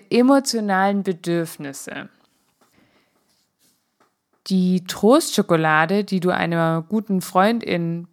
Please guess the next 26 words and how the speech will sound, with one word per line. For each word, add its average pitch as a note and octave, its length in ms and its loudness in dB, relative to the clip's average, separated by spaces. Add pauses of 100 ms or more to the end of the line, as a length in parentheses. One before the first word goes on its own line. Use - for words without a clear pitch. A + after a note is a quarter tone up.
bei D#3 540 -2
Frust - 480 -2
kaufen D#3 440 0
kannst, E3 420 -4
ist - 200 -4
nur A#3+ 260 -2
ein B3 340 -2
Beispiel A3+ 420 -2
von G3 240 -4
ganz A3 340 -2
vielen, G3+ 580 -2 (480)
wie G3 160 2
Herzhunger G#3 840 0
Teil G3 400 0
unseres F3+ 340 -6
Alltags D#3 680 -6
ist. - 380 -12 (2250)
Essen G#3+ 540 0 (120)
als E3+ 300 -4
Seelentröster F3 1000 -4
wird G3 140 -2
uns G#3 160 -2
auf G3 140 0
vielen B3 340 2
Ebenen D3+ 480 -4
vorgelebt. C#3+ 840 -4